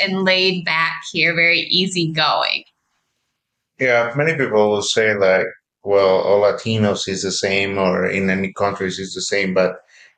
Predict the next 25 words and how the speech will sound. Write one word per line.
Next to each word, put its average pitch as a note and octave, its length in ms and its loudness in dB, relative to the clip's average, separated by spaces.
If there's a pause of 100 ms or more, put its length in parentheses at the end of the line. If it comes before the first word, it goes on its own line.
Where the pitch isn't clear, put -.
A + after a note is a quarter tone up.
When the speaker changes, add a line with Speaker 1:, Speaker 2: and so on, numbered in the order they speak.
(120)
Speaker 2:
uh, G2+ 640 4
we G2+ 160 0
have C3+ 160 2
a A2+ 40 -2
lot G#2 220 4
of G#2+ 60 -6
shock, F#2+ 400 2
like, F#2 240 2 (380)
here G2 340 -2
in G2+ 120 0
Dominican, G2+ 480 0
more F#2 300 2
for F#2+ 160 0
me G2 240 -2
and G2 220 -4
for F#2 180 -4
Kaylin. G#2+ 500 -2 (380)
First, G2+ 460 0
when G2 220 0
she F#2+ 240 -4
come G#2+ 280 -2
to G#2+ 80 -4
Peru, G#2 440 2
and F#2 200 -2
then G2 380 0